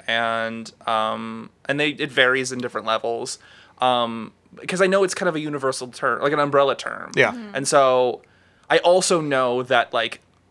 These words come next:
Speaker 1: I have tapped out on my knowledge of the topic right now. Like, I can't talk anymore to it, um,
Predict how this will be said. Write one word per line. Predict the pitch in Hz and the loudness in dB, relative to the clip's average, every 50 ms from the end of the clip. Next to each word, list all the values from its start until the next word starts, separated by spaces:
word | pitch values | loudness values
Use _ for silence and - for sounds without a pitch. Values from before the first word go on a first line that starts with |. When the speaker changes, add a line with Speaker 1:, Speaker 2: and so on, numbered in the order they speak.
| _ _ _ _ _ _ _ _ _ _ - | _ _ _ _ _ _ _ _ _ _ 2
Speaker 1:
I | 135 139 151 147 | 4 4 4 4
have | 151 160 143 135 113 - | 2 2 0 0 0 -2
tapped | - - - 139 131 127 - - | -4 0 2 2 2 2 0 0
out | 127 127 120 117 | 0 2 2 2
on | - 117 117 113 | 0 0 0 0
my | 113 113 113 | -2 -2 -2
knowledge | 113 117 113 113 113 113 107 107 - - | 0 0 0 2 2 0 -2 -4 -4 -4
of | 120 120 113 117 | -2 -2 -2 -4
the | 123 | -6
topic | 120 - - 113 117 - 110 - 104 | -8 -4 -4 -4 -4 -6 -8 -8 -6
right | 107 104 101 - | -6 -8 -8 -8
now. | 113 98 - - | -10 -10 -8 -8
Like, | - 120 - 131 | -8 -6 0 2
I | 135 135 | 0 0
can't | - - 147 123 - | 2 0 -4 -4 -2
talk | - - 123 117 - - | 0 0 0 0 -2 -2
anymore | 131 135 131 127 127 123 123 127 120 120 | -4 -4 -4 -4 -6 -4 -2 -2 -2 -2
to | 120 - - 107 107 90 | -4 -6 -8 -8 -6 -6
it, | 80 80 62 - _ _ _ - - _ _ _ | -6 -6 -8 -10 _ _ _ -20 -20 _ _ _
um, | 127 131 127 120 120 113 107 101 101 85 76 127 123 | 2 4 4 4 2 0 0 -2 -6 -10 -16 -16 -18